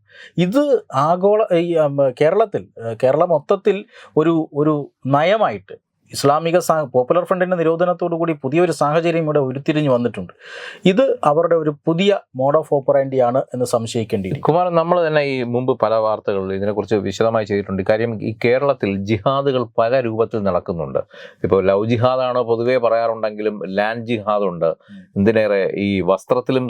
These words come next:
Speaker 2: സിനിമയിലും പോലും ജിഹാദുണ്ടെന്ന് നമ്മൾ വലിയൊരു സീരീസ് തുടക്കത്തിൽ ചെയ്തിരുന്നു, ഒരു രണ്ട് വർഷം മുമ്പ് വരെ.
Speaker 1: അതെ.
Speaker 2: ഇപ്പോ അത് ഒന്നുകൂടി പ്രൂവ് ചെയ്യുന്നത് ഈ വിദ്യാഭ്യാസ രംഗത്തും, അതായത് ഒരു എഡ്യൂക്കേഷൻ ജിഹാദ് ഇതിനകത്ത് കാര്യമായി വർക്ക് ചെയ്യുന്നുണ്ടോന്നല്ലേ?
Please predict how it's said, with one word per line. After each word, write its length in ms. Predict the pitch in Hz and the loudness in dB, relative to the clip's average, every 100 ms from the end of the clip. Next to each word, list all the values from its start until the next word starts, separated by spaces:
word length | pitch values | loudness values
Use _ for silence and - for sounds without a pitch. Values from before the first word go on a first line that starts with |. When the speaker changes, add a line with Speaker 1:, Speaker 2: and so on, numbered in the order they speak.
| - | -2
Speaker 2:
സിനിമയിലും 500 | 113 117 131 135 131 117 | 0 0 0 0 0 -2
പോലും 240 | 117 107 101 | -2 -6 -4
ജിഹാദുണ്ടെന്ന് 640 | 117 113 113 104 101 104 - - _ 117 | -2 0 0 -2 -2 -6 -6 -20 _ 0
നമ്മൾ 160 | 117 135 117 | 2 4 2
വലിയൊരു 240 | 120 123 107 | 2 -2 0
സീരീസ് 380 | 113 120 110 117 - - | -2 -2 0 -2 -2 0
തുടക്കത്തിൽ 340 | 107 104 101 95 | 0 0 -4 -2
ചെയ്തിരുന്നു, 340 | 92 92 82 80 | -2 -2 -4 -2
ഒരു 60 | 80 | 0
രണ്ട് 160 | 95 98 | 2 0
വർഷം 220 | 92 90 82 | 0 -2 -4
മുമ്പ് 200 | 80 80 69 | -4 0 -2
വരെ. 140 | - 85 | -2 -10
Speaker 1:
അതെ. 120 | - - - 160 | -18 -20 -2 0
Speaker 2:
ഇപ്പോ 140 | 165 214 208 - | 4 2 2 -2
അത് 100 | 165 180 | 0 0
ഒന്നുകൂടി 380 | 170 180 190 190 165 | 0 0 2 0 0
പ്രൂവ് 180 | 151 156 | -2 -2
ചെയ്യുന്നത് 320 | 156 147 143 139 131 | -2 -2 -2 0 0
ഈ 40 | 139 117 | 0 -2
വിദ്യാഭ്യാസ 560 | 117 147 151 165 156 151 123 | 0 0 2 0 0 0 2
രംഗത്തും, 300 | 104 90 92 | 0 0 0
അതായത് 180 | 101 113 | 2 2
ഒരു 60 | 113 | 0
എഡ്യൂക്കേഷൻ 420 | 113 147 147 170 - 151 113 | -2 -4 -2 -4 0 -2 -2
ജിഹാദ് 380 | 101 90 65 - _ _ _ _ _ | -2 -2 -2 -14 _ _ _ _ _
ഇതിനകത്ത് 380 | 123 131 120 127 117 | 2 4 2 0 2
കാര്യമായി 480 | 110 113 113 110 110 104 _ _ 101 | 2 2 0 0 -2 -6 _ _ -2
വർക്ക് 200 | - - | 0 -2
ചെയ്യുന്നുണ്ടോന്നല്ലേ? 800 | 110 104 92 87 90 82 76 | 0 0 0 0 0 -2 -6